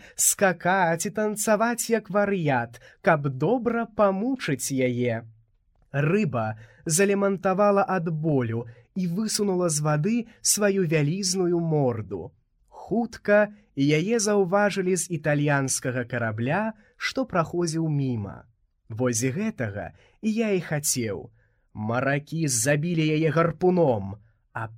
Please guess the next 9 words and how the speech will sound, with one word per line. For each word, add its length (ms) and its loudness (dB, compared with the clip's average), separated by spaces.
потым 540 -10
усцягнулі 760 -4
да 140 -4
сябе 320 -4
на 80 -2
палубу 600 -8
і 60 -8
пачалі 520 -2
раіцца, 720 -4